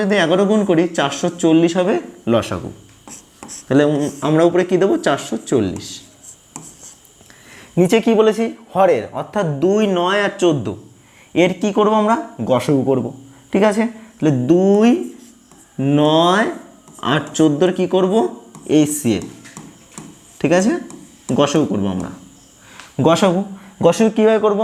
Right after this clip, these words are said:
আমরা ভাগ প্রক্রিয়ায় গসাগু অনেক নিয়ম আছে, ঠিক আছে? আমরা ভাগ প্রক্রিয়ায় গসাগু করে দেখি আগে। দুই, নয় এর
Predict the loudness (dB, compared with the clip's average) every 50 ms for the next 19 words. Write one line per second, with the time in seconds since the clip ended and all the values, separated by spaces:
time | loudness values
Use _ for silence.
0 | -2 -2 0 -2 -2 -2 -2 -2 -2 -2 -2 -4 -6 -6 -4 -2 -2 -2 0 0
1 | 0 -2 -2 -2 -4 -2 -2 -2 -2 -2 -2 -2 -2 -4 -4 -6 -8 -12 -18 -20
2 | -20 _ _ _ _ _ _ -2 0 2 2 0 -2 -6 -12 -14 -20 -20 -12 -6
3 | -2 0 2 2 2 2 0 0 0 -2 -2 -2 -4 -6 -4 -2 -2 -2 0 -2
4 | -2 -2 -2 -2 0 0 0 0 0 -2 -2 -4 -4 -6 -8 -10 -14 -18 -20 _
5 | _ _ _ _ _ _ -10 -6 -4 -2 0 2 4 4 4 4 4 4 2 0
6 | -2 -4 -10 -14 -12 -8 -6 -2 -2 0 2 2 2 2 2 2 0 -2 -6 -10
7 | -14 -18 -20 -20 -20 -20 -20 _ _ -20 -20 -20 -20 -20 -20 -20 -20 -20 -20 -20
8 | -20 -20 -20 -20 -20 -12 -2 0 2 2